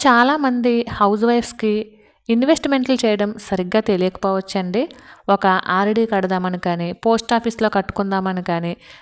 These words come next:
మ్యూచువల్ ఫండ్స్ కానీ ఇవేమీ తెలియకపోవచ్చు. కానీ ఇంచుమించు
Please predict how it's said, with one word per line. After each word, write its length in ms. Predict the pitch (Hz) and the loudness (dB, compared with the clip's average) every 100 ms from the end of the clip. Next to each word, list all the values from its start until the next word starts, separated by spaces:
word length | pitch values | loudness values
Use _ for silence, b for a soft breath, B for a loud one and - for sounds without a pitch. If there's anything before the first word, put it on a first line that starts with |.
| B | B
మ్యూచువల్ 400 | 226 247 247 240 233 | 0 2 2 2 0
ఫండ్స్ 260 | 208 - 190 | -4 -2 -2
కానీ 180 | 180 185 - 214 | -2 -4 -2 0
ఇవేమీ 340 | 214 220 240 262 | 2 4 2 0
తెలియకపోవచ్చు. 680 | 214 196 196 196 190 185 - 359 B B B - | 0 -2 -2 -2 -2 -2 -6 -6 B B B 2
కానీ 280 | 196 190 185 196 - | 2 2 -2 -6 -4
ఇంచుమించు 460 | 208 240 269 262 | -4 0 -2 0